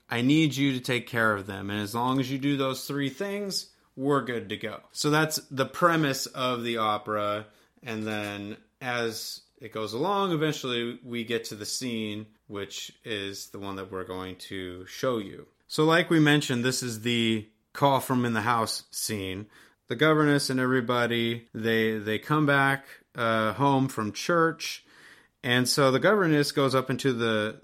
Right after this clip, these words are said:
the kids' school room, school room, uh, and she sees the ghost of Miss Jessel at her desk. And <laughs> Miss Jessel is telling her about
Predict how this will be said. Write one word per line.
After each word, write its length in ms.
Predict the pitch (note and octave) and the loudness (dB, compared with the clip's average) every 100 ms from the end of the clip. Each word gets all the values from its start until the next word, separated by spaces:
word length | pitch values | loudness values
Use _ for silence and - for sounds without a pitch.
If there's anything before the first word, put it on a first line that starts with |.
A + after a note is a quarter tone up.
| _ | _
the 100 | A2+ | -6
kids' 540 | - C3+ B2+ A2 - - | -2 0 0 -2 -6 -6
school 400 | - - C3+ B2+ | -8 0 4 4
room, 320 | A2+ G#2+ G#2 - _ | 2 0 0 -4 _
school 480 | - - D3 C#3+ A#2+ | -8 -4 2 4 4
room, 460 | A2+ C3 G2+ G2 - | 4 2 2 -4 -6
uh, 320 | C3 A#2+ A#2+ C3 | 0 2 2 0
and 100 | A2+ | -2
she 140 | C3 | -2
sees 580 | A2+ - F3 E3 C3+ A#2 | 2 2 4 6 4 2
the 100 | A#2+ | -2
ghost 580 | B2+ C3 G#2 E2+ - - - | 2 2 2 -2 -6 -6 -6
of 240 | A#2 G2 - _ | -6 -6 -12 _
Miss 280 | A2+ A2+ - | -2 0 0
Jessel 560 | - A#2 A2 G2+ G2+ - - | 0 0 0 -4 -10 -18 -4
at 160 | B2+ | 0
her 100 | A#2 | 0
desk. 580 | G#2 A#2 G2+ - - - _ | 2 2 2 0 -4 -6 _
And 580 | B2+ B2 A#2+ A#2 A2+ A2+ - - | 0 4 4 4 2 0 -6 -4
<laughs> 840 | - - D3+ D#3+ - F#3 G3 F3+ | -2 -2 2 2 2 -10 -12 -2
Miss 200 | C#3 C#3 | 2 2
Jessel 680 | - C#3+ D#3 D3+ C#3 C3 B2 - - | 4 6 6 6 4 4 0 -4 -8
is 180 | B2 A2+ | -6 -2
telling 420 | C#3 C#3+ C#3 B2 | 2 4 4 2
her 340 | A#2 A2+ A2+ | 2 2 2
about 720 | A#2 B2 A#2+ A#2 A2+ A2+ - | 0 -2 2 4 4 2 -8